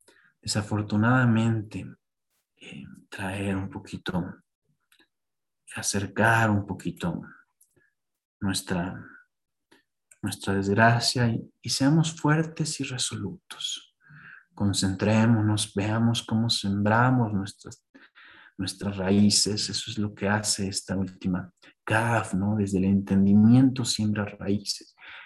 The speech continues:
Y en este proceso de conciencia, de mucha luz, sembramos nuestras raíces en esta tierra sagrada de prometida.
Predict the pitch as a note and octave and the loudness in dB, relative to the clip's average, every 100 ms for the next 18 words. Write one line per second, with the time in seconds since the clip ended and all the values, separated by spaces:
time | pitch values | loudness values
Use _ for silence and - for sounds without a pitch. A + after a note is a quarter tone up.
0 | - - G#2 - - - A#2 - B2 B2+ | -6 2 2 2 -6 -2 -2 2 2 0
1 | - G#2+ G#2 F#2+ G2 - G3 G3 - G#2 | -2 -4 -4 -4 -2 -2 0 -2 -2 -6
2 | G#2 G#2+ A#2+ B2 A2 G#2 G2+ A#2+ - - | -4 -2 -2 -2 -2 -2 -2 -6 -12 -18
3 | - - - D3+ - - - - - A#2 | -20 -20 -20 -20 -20 -6 0 2 2 2
4 | G#2+ G#2 A2 B2 C3 C3+ A#2+ G#2 G2 - | 2 4 4 6 4 2 -2 -2 -6 -6
5 | F#2+ G#2 G2+ G2 G2+ G2+ - G2 G2 - | -8 -8 -8 -8 -6 -6 -4 -2 -2 -4
6 | - G2+ - G#2+ A2+ A#2+ B2+ C3 C3 A#2+ | -6 -8 -4 2 6 6 6 6 4 2
7 | A2 - G#2 F#2+ F#2+ F#2 A2+ - _ _ | -2 -6 -6 -6 -4 -4 -8 -10 _ _
8 | - D3 _ - - G2 G2 G2 G2+ G#2+ | -20 -20 _ -14 -8 -6 -6 -8 -8 -12
9 | - _ _ - G#2 G2 F#2+ - - - | -16 _ _ -4 -2 -2 -4 -6 -8 -8
10 | - | -14